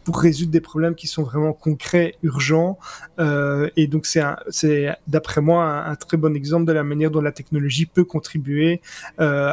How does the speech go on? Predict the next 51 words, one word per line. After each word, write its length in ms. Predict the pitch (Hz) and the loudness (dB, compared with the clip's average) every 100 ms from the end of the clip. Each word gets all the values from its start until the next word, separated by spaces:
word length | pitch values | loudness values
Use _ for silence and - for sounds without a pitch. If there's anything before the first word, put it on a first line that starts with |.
| - | 0
à, 420 | 156 143 139 - | 0 0 0 -2
à 40 | 147 | -6
comprendre 760 | - 170 165 - 175 170 143 | 0 2 2 2 2 2 -4
notre 260 | 156 147 - | -6 -6 -6
environnement 760 | 147 151 147 143 160 185 185 180 | -4 -2 -2 -2 0 2 0 0
et 160 | 156 | -2
à 60 | 147 | -2
notre 200 | 147 _ | -4 _
cap-, 160 | 147 - 165 | -10 -6 -2
euh, 300 | 151 139 139 - - - | -2 -2 -6 -10 -14 -2
à 80 | 156 | 0
nous 220 | 151 139 | 2 0
aider 260 | 131 170 | 4 4
à, 260 | 170 147 139 | 4 0 -4
à, 500 | - 143 139 139 156 | -6 -4 -4 -4 -2
à 40 | 143 | 0
réagir 600 | 156 170 151 123 165 156 | 2 2 2 -2 -2 0
de 80 | 151 | -2
manière 260 | 143 147 | -4 -8
plus 220 | - 143 | -6 -4
efficace, 500 | 151 - - 160 - | -4 -4 -4 -2 -2
euh, 140 | 147 135 - - - | -4 -6 -10 -14 0
à 80 | 160 | 0
ce 80 | |
qui 100 | - | 2
se 80 | 156 | 0
passe 220 | - 156 | 0 0
autour 220 | 156 - 143 | -4 -4 -2
de 80 | |
nous. 160 | 139 135 | -4 -6
Donc 160 | 147 143 | -8 2
voilà, 180 | 156 | 2
pour 180 | - 160 | 2 -2
moi, 80 | 170 | 0
c'est 200 | 165 165 | 0 0
une, 240 | 151 151 185 | 0 0 -2
une 120 | 165 | -2
grosse 340 | 143 147 180 170 | -2 0 0 0
avancée 360 | 151 143 156 | -2 -4 -6
technologique. 640 | - - 135 131 156 185 - - - - | -8 -12 -10 -4 -4 -4 -10 -12 -10 -2
Euh, 200 | 147 139 - | 0 0 0
on 120 | 143 | 0
parle, 380 | - 165 160 - | 4 2 2 -6
on 60 | 143 | -14
parle 340 | - 151 151 | -6 -4 -2
de 100 | 143 | -4
météo, 380 | 143 143 - 160 | -6 -6 -2 0
mais 160 | 170 143 | 0 -2
on 80 | 131 | -6
parle 200 | 139 127 | -10 -4
pas 360 | 156 151 151 | -2 0 -2